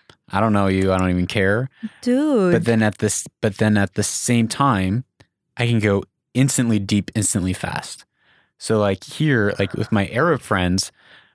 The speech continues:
Speaker 1: I'm like, "You're my best friend." Like, I just, like, instantly, like, connect emotionally on that level. And I don't, <laughs> I don't know if th-, they
Speaker 2: <laughs> Feel the
Speaker 1: <laughs> they
Speaker 2: same way.
Speaker 1: feel the same way.
Speaker 2: <laughs>
Speaker 1: But, I mean, I'm so blind to it. It doesn't even matter. It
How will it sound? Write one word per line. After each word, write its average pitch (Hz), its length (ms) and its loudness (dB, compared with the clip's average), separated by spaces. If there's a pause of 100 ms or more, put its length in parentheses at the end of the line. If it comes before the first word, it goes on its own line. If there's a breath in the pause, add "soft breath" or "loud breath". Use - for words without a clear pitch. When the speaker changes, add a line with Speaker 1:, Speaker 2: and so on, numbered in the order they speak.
(200 soft breath)
Speaker 1:
I'm 139 120 2
like, 107 260 2 (220)
"You're 220 140 2
my 185 340 0
best 190 260 0
friend." 202 640 0
Like, 131 160 2
I 120 100 2
just, 127 180 0
like, 101 160 0 (120)
instantly, 123 580 0 (260)
like, 107 280 -2 (500)
connect 120 360 -2
emotionally 107 480 2
on 95 120 2
that 90 140 -2
level. 90 480 0 (420 loud breath)
And 107 120 0
I 107 80 4
don't, 123 240 -2
<laughs> 175 140 0
I - 260 -2
don't 170 200 -2
know 170 180 0
if - 120 -4 (120)
th-, - 160 0
they 123 320 2
Speaker 2:
<laughs> - 640 -2
Feel - 220 4
the 226 140 2
Speaker 1:
<laughs> - 40 -2
they 180 200 2
Speaker 2:
same 190 80 2
way. 202 120 2
Speaker 1:
feel 156 160 4
the 143 60 2
same 143 260 2
way. 147 380 4
Speaker 2:
<laughs> - 40 -12
Speaker 1:
But, 370 460 2
I 135 100 2
mean, 135 140 0
I'm 143 120 0
so 131 180 2
blind 135 380 0
to 113 100 2
it. - 20 4
It 104 60 2
doesn't 120 240 2
even 104 180 2
matter. 104 360 2
It 101 200 0